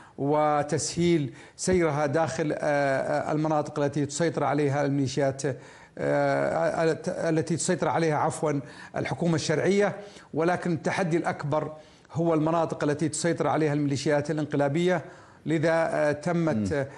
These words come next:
Speaker 1: آه، الإهابة بمنظمات الأمم المتحدة بمحاسبة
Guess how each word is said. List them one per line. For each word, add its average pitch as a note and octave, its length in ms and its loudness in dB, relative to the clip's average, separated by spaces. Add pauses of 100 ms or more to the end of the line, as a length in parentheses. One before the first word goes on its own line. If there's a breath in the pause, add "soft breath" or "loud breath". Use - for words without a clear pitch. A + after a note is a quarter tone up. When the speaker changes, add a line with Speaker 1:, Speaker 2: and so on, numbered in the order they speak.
(320 loud breath)
Speaker 1:
آه، - 400 0
الإهابة D#3 520 0
بمنظمات D3 640 0
الأمم D#3 120 -2
المتحدة D3 800 0 (340 loud breath)
بمحاسبة E3+ 580 0